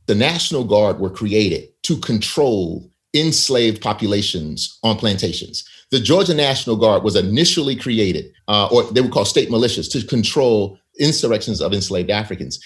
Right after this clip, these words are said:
And so when we begin to understand this longstanding history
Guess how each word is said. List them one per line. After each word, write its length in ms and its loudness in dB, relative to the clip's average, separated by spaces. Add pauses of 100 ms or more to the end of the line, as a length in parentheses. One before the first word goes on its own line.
(220)
And 140 2
so 180 2
when 160 0
we 100 2
begin 320 -2
to 120 -4
understand 680 -2
this 260 0
longstanding 800 -2
history 520 -4